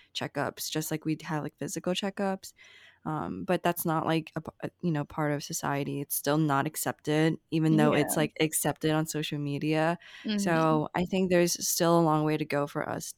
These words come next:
Speaker 1: to, you know, make that more acceptable, more accessible to people, um, who can't afford it, you know?
Speaker 2: Yeah.
Speaker 1: So I, I definitely agree that therapy is important. Um, what do you suggest to people who, like,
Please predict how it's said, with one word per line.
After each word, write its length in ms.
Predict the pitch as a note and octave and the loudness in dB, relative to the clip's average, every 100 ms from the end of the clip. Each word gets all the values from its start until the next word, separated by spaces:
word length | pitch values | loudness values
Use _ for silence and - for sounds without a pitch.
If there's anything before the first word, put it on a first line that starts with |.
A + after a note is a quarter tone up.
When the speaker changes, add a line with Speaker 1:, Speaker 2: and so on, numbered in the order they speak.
| - | -6
Speaker 1:
to, 300 | D3 F#2 - - - _ | -2 -2 -4 -14 -20 _
you 60 | E3+ | -2
know, 100 | D#3+ | 2
make 380 | D#3 E3+ E3+ D#3+ | 4 6 4 4
that 180 | E3 D#3 | 4 4
more 180 | D#3 D#3 | 4 2
acceptable, 680 | - D#3 - D3+ D3 D3 - | -2 -6 -6 -4 -2 -2 0
more 320 | E3 D#3+ - | 2 2 2
accessible 720 | D#3+ - F3 F3 F3 D#3+ D3 | -2 0 2 2 -2 -2 -2
to 140 | C#3 - | -2 -8
people, 560 | - D3+ D3+ C#3+ D3 _ _ _ _ | -10 -8 -2 -2 -2 _ _ _ _
um, 540 | - D#3 C#3+ D#3 E3 F3+ _ | -4 -2 -2 -4 -6 -10 _
who 300 | F#3 E3 D3+ | 2 4 2
can't 360 | - - D#3+ D#3 | -4 -6 -4 -4
afford 420 | E3 - - E3+ - | -10 -12 -6 -4 -2
it, 180 | - F#3+ | -6 -6
you 120 | D#3+ | -4
know? 280 | D3+ D3+ F3+ - - | -2 -2 -4 -8 -10
Speaker 2:
Yeah. 420 | G3 F3 - G#3+ | -8 -8 -8 -4
Speaker 1:
So 80 | E3 | 0
I, 140 | D#3+ - | 0 0
I 80 | G#3+ | 2
definitely 360 | B3+ B3 B3+ G3+ | 2 2 4 4
agree 240 | E3+ E3 | 4 4
that 180 | D#3 D#3+ | 4 2
therapy 260 | D#3 D3+ | 0 2
is 100 | D3+ | 0
important. 640 | D3+ D3+ - C3+ C#3+ C#3 C3+ _ - _ | -2 -4 -6 -6 -4 -4 -6 _ -20 _
Um, 600 | D#3+ D3+ C#3+ C3+ - F3+ - | -2 0 0 -2 -6 -8 0
what 160 | F3+ | 4
do 60 | G3 | 6
you 80 | B3+ | 4
suggest 420 | B3 G#3 F3 - | 2 2 2 0
to 80 | F3 | -4
people 260 | F3+ D#3+ | -2 -2
who, 140 | D#3+ D#3 | 0 -2
like, 200 | D3+ | -4